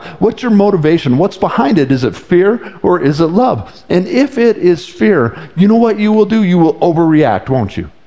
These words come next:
You'll, you'll come in, you'll come swooping in with a knee-jerk reaction,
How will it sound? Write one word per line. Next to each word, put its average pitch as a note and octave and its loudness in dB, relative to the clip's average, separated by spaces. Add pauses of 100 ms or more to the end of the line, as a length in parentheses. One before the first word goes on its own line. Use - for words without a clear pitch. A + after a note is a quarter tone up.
(680)
You'll, E3 2
you'll E3+ 0
come A3+ -2
in, A3 0
you'll F3+ 2
come D3 -2
swooping G#3+ -2
in F#3+ 2
with D3 0
a C#3+ 2
knee-jerk F3+ 0
reaction, C3+ 0